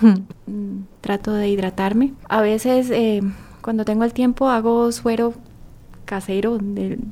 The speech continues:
que pri-, le pone uno un litro de agua, una cucharadita de sal y tres de azúcar y algo de limón. Eso es como un Gatorade, de hecho, en casa. Entonces, eh, ese tipo de hidratación funciona muy bien y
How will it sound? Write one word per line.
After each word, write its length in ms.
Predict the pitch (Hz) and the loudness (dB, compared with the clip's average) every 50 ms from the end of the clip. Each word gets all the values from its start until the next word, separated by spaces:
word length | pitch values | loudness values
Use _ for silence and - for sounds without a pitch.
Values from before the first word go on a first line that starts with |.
| - - - - - - | -12 -14 -16 -16 -16 -16
que 140 | - - 196 | -14 -14 -10
pri-, 240 | - 190 190 175 170 | -8 -6 -6 -6 -8
le 240 | - 196 - - 196 | -10 -12 -12 -12 -10
pone 300 | - - 202 202 202 202 | -6 -2 -2 0 0 2
uno 180 | 208 214 220 214 | 2 2 2 2
un 80 | 214 | 2
litro 280 | 214 220 214 - 202 220 | 0 0 0 0 -2 -2
de 80 | 208 | -2
agua, 320 | 190 185 190 196 208 214 214 | -2 -2 -2 -2 -2 0 0
una 240 | 214 214 214 214 214 | 0 0 0 -2 -2
cucharadita 480 | 220 214 - 214 202 185 180 185 208 | -4 -6 -6 -6 -6 -6 -4 -4 -4
de 60 | 214 | -4
sal 300 | 214 - 202 196 202 214 | -4 -2 -2 0 0 0
y 80 | 214 208 | 0 -2
tres 280 | - - 202 196 196 185 | -4 -4 -4 -2 -2 -2
de 80 | 202 | -2
azúcar 460 | 202 208 - 226 214 214 - 220 202 | -2 -2 -4 -6 -6 -4 -4 -4 -4
y 40 | 202 | -4
algo 160 | 196 202 208 | -4 -2 -2
de 80 | 214 220 | 0 0
limón. 420 | 214 208 190 185 190 220 254 262 - - - - - - - - - - - | 0 0 0 0 2 0 0 0 -4 -10 -20 -20 -20 -20 -20 -20 -20 -12 -8
Eso 200 | - 196 185 190 | -6 -4 -2 -2
es 100 | 214 - | -4 -2
como 240 | - - 240 226 214 | 2 4 4 6 6
un 80 | 214 214 | 4 2
Gatorade, 420 | 208 208 208 - 226 220 220 202 | 2 0 -2 -2 -4 -4 -4 -4
de 80 | 196 180 | -4 -6
hecho, 140 | 180 - 220 | -6 -4 -4
en 80 | 214 | -4
casa. 360 | 214 - 202 202 202 - 269 269 - - - - - - 240 - - - - - | -2 -2 -4 -6 -6 -8 -10 -12 -12 -16 -20 -18 -18 -18 -18 -18 -18 -12 -2 0
Entonces, 680 | 233 220 - 220 214 214 208 220 233 233 240 226 226 - | 2 2 4 6 4 6 6 8 8 8 8 6 4 2
eh, 420 | - 233 226 220 214 214 208 202 202 202 202 202 202 202 202 - - - - | 4 4 6 6 6 4 4 4 2 2 0 0 0 0 -2 -4 -6 -4 -2
ese 220 | - 226 214 247 240 | 0 2 4 4 4
tipo 260 | - 247 247 254 247 | 4 4 4 6 6
de 80 | 247 | 6
hidratación 960 | 247 240 226 226 - 202 196 196 - 202 202 202 208 220 220 226 226 220 240 233 - - - - | 6 4 2 0 -2 -4 -4 -4 -4 -2 0 0 2 2 2 0 0 -2 -4 -6 -10 -14 -16 -8
funciona 420 | - 208 220 208 - 208 208 214 214 | -4 -4 -2 -2 0 0 0 0 2
muy 180 | 220 220 214 | 0 0 0
bien 420 | 208 214 220 226 240 247 247 240 226 | 0 2 2 4 4 4 4 4 4
y 380 | 202 196 196 190 196 190 190 | 2 0 -2 -2 -4 -4 -6